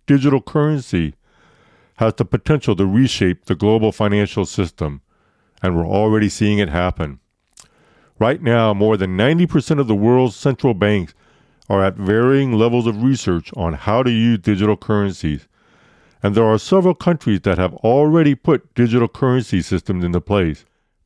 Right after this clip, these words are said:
Back in March twenty twenty-two, the U S government began to do research on what it would take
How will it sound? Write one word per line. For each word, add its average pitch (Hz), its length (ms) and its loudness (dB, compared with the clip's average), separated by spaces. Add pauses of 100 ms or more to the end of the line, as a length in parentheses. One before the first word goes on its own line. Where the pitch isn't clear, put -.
Back 117 220 -2
in 110 80 -2
March 107 320 -2
twenty 131 260 -2
twenty-two, 120 760 0 (500)
the 107 100 2
U 131 300 4
S 120 120 0
government 104 580 0
began 104 280 0
to 98 80 0
do 98 260 0
research 101 520 -2
on 92 260 -2
what 110 160 2
it 180 80 2
would 156 160 0
take 101 380 0